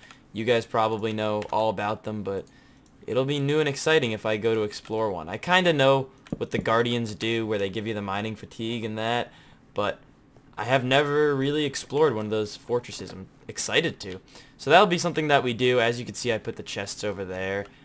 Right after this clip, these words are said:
I have this stopper so that you can just ride around and then you stop again. Nothing, nothing else, but, you know, this looks pretty nice. Uh, for the walls, I think I'm just gonna leave them, you know, make you feel like you're in a cave. Uh, one other thing that I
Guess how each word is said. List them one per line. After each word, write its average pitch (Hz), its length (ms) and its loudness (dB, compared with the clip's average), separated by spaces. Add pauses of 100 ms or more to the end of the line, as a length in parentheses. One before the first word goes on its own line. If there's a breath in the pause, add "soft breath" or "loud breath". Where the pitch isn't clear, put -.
I 107 80 -6
have 113 200 0
this 117 160 0
stopper 107 520 -2
so 107 140 -8
that 85 60 -8
you 90 60 -12
can - 120 -20
just - 200 -14
ride 98 200 -6
around 101 320 -6
and 95 80 -8
then 92 120 -14
you 90 60 -16
stop 98 360 -12
again. 101 380 -10 (1300 soft breath)
Nothing, 185 540 2
nothing 160 320 -2
else, 120 220 0
but, - 280 0
you 185 100 -2
know, 202 120 4
this 208 240 4
looks 294 160 -4
pretty 226 300 4
nice. 190 440 4
Uh, 117 480 6
for - 200 -2
the 165 100 6
walls, 143 460 8
I 143 60 4
think 151 200 -2
I'm 135 120 2
just 123 160 -6
gonna 127 160 0
leave 113 260 -2
them, 135 240 -4 (160)
you 113 80 -6
know, 110 160 -4
make 107 200 -8
you 110 60 -14
feel 113 200 -4
like 110 180 -4
you're 110 80 -6
in 107 80 -6
a - 20 -6
cave. 104 500 -6 (600 soft breath)
Uh, 107 340 -2
one 127 280 2
other 139 280 4
thing 131 280 -2
that 123 120 2
I 117 280 2